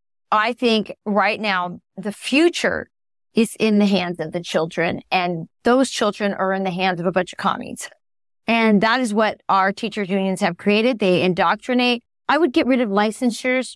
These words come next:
Like, you shouldn't have to get licensed, um, to become a teacher. You should just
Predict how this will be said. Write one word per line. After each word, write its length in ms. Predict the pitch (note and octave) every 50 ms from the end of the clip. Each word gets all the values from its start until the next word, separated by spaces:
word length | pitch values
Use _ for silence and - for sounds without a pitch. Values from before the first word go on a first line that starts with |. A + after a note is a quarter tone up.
| - -
Like, 280 | F#3+ F#3+ G#3 G3+ - -
you 60 | A#3+
shouldn't 300 | - - D#4 C#4 B3 C4+
have 200 | B3 B3 B3 -
to 80 | - A3+
get 220 | F3 A#3+ - -
licensed, 800 | - E3 F3 F3+ G3 G#3 - - C4+ C4 C#4 - - - - - _ _ _ _ _ _ _ _ _ _ -
um, 240 | G#3 G#3+ G#3 G#3 G3+
to 100 | - G#3+
become 280 | G3 A3 - - B3 G#3+
a 60 | G3+
teacher. 420 | - - A#3 A#3 - - C4+ C#4
You 220 | C#4 - G#3 A3 A3
should 220 | - - A3+ F#3+
just 260 | - G#3+ G#3 G3+ -